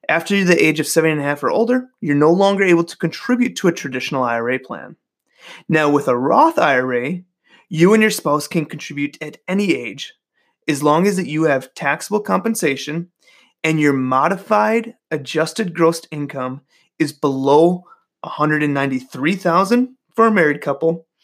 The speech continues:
or a hundred and twenty-two thousand for a single individual.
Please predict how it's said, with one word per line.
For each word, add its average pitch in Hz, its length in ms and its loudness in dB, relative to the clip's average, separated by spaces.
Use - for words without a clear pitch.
or 160 180 6
a 139 40 0
hundred 175 340 2
and 165 160 0
twenty-two 180 500 0
thousand 143 520 0
for 151 140 2
a 143 60 0
single 139 320 0
individual. 131 600 -8